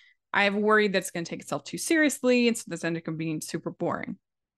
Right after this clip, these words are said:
Um, especially 'cause, like you said, gave away the, the,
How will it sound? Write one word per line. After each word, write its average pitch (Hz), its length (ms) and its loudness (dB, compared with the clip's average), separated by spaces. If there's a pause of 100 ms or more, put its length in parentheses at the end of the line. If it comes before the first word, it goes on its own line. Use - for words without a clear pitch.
(1600)
Um, 156 200 0
especially 240 360 2
'cause, 175 140 -6
like 160 160 -2
you 151 80 -12
said, 202 300 0 (260)
gave 160 100 -14
away 165 440 -2 (960)
the, 156 520 -6
the, 156 400 -4